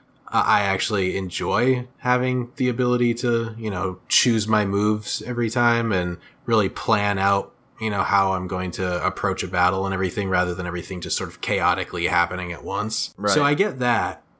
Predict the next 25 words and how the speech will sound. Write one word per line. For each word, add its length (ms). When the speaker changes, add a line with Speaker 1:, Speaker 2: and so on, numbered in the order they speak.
Speaker 1:
and, 720
and 160
I 80
appreciate 640
that 200
style, 480
but 400
I 140
can 120
also 720
be 260
okay 560
with, 460
you 120
know, 140
a 40
more 320
action-oriented 1120
style 340
of 120
gameplay. 580
I 80
feel 220
like 180
it's, 320